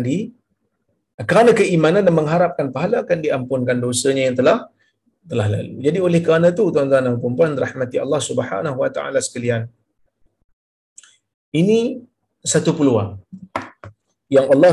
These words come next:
Subhanahu wa taala berikan kepada kita. Kadang-kadang kita ni, kan, bila sepanjang tahun selain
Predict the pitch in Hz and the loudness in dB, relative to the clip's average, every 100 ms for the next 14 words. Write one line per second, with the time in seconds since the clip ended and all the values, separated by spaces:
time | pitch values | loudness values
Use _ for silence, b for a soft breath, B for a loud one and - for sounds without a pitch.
0 | 165 143 123 165 180 131 139 131 135 151 | 4 2 2 2 2 2 2 2 0 2
1 | 147 151 165 143 131 117 120 117 113 107 | 2 2 0 0 0 0 -2 -2 -4 -6
2 | 107 - _ _ _ _ _ _ _ - | -8 -14 _ _ _ _ _ _ _ -6
3 | 127 135 151 - 160 160 180 185 208 302 | 0 4 6 6 4 2 2 2 2 -4
4 | - _ _ _ _ - 127 104 - - | -14 _ _ _ _ -4 -2 -2 -8 -20
5 | - _ _ _ _ - 123 131 131 - | -20 _ _ _ _ -14 -4 0 0 0
6 | 151 170 160 156 175 170 151 165 175 | 0 2 2 4 4 4 0 4 4